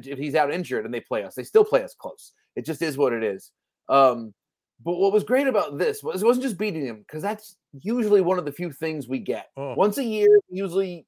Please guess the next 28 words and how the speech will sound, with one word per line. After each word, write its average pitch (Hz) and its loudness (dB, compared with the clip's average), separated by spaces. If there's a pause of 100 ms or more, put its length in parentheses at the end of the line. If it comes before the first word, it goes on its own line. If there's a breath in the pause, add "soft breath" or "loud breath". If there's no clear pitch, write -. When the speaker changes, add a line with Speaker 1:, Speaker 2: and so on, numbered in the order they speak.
(160)
Speaker 1:
often 185 -2
get 180 -4
to 165 -16
beat 151 -14
the 147 -8
Packers, 123 -6
and 127 -12 (280)
that's 147 0
our 151 4
only 151 2
moment 139 0
of 117 -8
joy 117 0 (200)
because 117 -4
it's 110 -14
so 127 2
sad 110 -4 (220)
after, 110 -4
like, 101 -4 (120)
you 127 -10
know, 98 -10
late 107 -4
November 101 -8
for 98 -6
us. - -16 (460)
Um, 107 -2 (260)
but - -6
this, 151 0